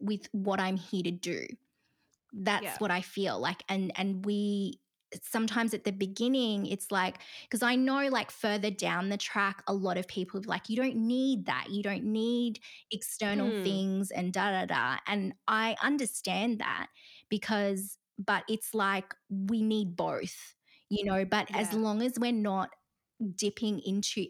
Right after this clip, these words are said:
Speaker 1: excess on either side of things, because sometimes we can just wanna rely on ourselves, right? And then
Speaker 2: Mm.
Speaker 1: it's like we're isolated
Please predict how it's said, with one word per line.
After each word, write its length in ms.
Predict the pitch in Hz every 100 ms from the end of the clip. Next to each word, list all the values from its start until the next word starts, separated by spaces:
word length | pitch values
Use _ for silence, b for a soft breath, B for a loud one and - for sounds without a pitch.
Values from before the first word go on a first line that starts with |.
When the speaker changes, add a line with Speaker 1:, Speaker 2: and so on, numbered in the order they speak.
| 185
Speaker 1:
excess 540 | 190 - - 185 - -
on 180 | 196 -
either 320 | 175 180 185 190
side 380 | - - 156 202
of 80 | -
things, 300 | 254 285 262
because 260 | 220 226
sometimes 460 | - 220 240 233 226
we 80 | 220
can 160 | 226 214
just 220 | 202 - B B _ -
wanna 340 | 196 208 214
rely 440 | 202 190 185 180 202
on 60 | 185
ourselves, 880 | 175 - 190 220 226 156 180 214 -
right? 440 | - 107 269 285 - B B -
And 260 | 208 196 190
then 580 | 214 247 226 185 208
Speaker 2:
Mm. 240 | 185 185 185
Speaker 1:
it's 220 | 202 -
like 220 | 196 202
we're 220 | 196 185 -
isolated 840 | 175 202 - 247 254 269 294 302